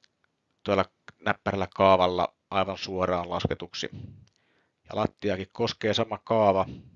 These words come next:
mutta nyt tosiaan tämä lämpötilaero täällä vielä jää hieman kummittelemaan. No, huomataan kuitenkin, että olemme saaneet ihan järkevän suuruisia lukemia tehoiksi. Ja työhuoneen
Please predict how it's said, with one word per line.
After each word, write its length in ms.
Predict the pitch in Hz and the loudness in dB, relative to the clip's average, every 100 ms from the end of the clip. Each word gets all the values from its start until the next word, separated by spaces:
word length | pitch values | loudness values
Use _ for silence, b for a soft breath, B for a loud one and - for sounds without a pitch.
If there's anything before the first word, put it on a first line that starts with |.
| B | B
mutta 240 | - - | -16 -12
nyt 200 | 101 - - _ _ _ _ _ _ | -12 -14 -20 _ _ _ _ _ _
tosiaan 300 | - - 101 | -12 -10 -8
tämä 260 | - 98 - | -6 -6 -4
lämpötilaero 760 | - 104 98 - 95 101 104 95 | -2 -2 -2 -2 0 0 2 0
täällä 320 | 87 87 87 | 0 -2 -2
vielä 280 | 92 87 85 b b b b _ - | -4 -4 -6 b b b b _ -8
jää 160 | 95 | -4
hieman 320 | 92 98 92 - | -4 -6 -8 -12
kummittelemaan. 840 | 98 98 - - 62 58 - - - - _ _ _ _ _ _ _ _ _ _ _ _ _ _ _ - | -14 -12 -14 -8 -8 -6 -8 -8 -10 -16 _ _ _ _ _ _ _ _ _ _ _ _ _ _ _ -10
No, 80 | |
huomataan 420 | 117 101 95 131 - | -4 -4 0 0 2
kuitenkin, 460 | 135 127 120 110 | 2 2 0 -4
että 200 | 104 - | 0 2
olemme 220 | 113 110 | 2 2
saaneet 380 | 107 107 107 98 | 2 2 0 0
ihan 160 | 104 104 - _ _ | 0 -2 -4 _ _
järkevän 400 | 107 98 98 95 90 - _ | 6 6 4 0 -2 -8 _
suuruisia 560 | - 101 95 95 98 90 | -12 -8 -6 -4 -2 -2
lukemia 480 | 95 - 85 87 87 b b b b - | -2 -6 -6 -8 -10 b b b b -6
tehoiksi. 640 | 101 92 - - - - _ _ _ _ _ | -4 -4 -4 -4 -6 -12 _ _ _ _ _
Ja 160 | 127 117 - | -4 0 2
työhuoneen 600 | - 113 90 95 107 113 | 2 -2 -2 -4 -4 -6